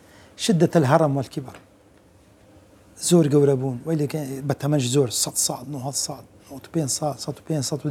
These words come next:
دە. سان زەعیف دەکا. حتا لە منداڵم بێت-، بێتاقەتر دەبیت. سبحان الله، ز-، جارێ ئینسان تووشی زلەتش دەبیت. میزە، پیساییە، خۆی ئەوە دەکا، ناتوانی، خۆی ناتەن حتا خۆی داپۆشیت. دەبن جێی دەکەوی، ناتەن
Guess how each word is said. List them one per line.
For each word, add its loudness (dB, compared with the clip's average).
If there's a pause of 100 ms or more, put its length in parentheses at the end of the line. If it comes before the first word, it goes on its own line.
دە. 6 (440)
سان 4
زەعیف 4
دەکا. -2 (340)
حتا 2
لە 6
منداڵم 4
بێت-، 0
بێتاقەتر -4
دەبیت. -4 (1200)
سبحان 2
الله، 4 (400)
ز-، -6 (100)
جارێ 4
ئینسان -2
تووشی 0
زلەتش 2
دەبیت. -4 (1200)
میزە، 4 (120)
پیساییە، 0 (120)
خۆی -6
ئەوە -2
دەکا، -4 (140)
ناتوانی، -2 (880)
خۆی 6
ناتەن 6
حتا 4
خۆی 4
داپۆشیت. -2 (300)
دەبن 0
جێی 4
دەکەوی، 0
ناتەن 4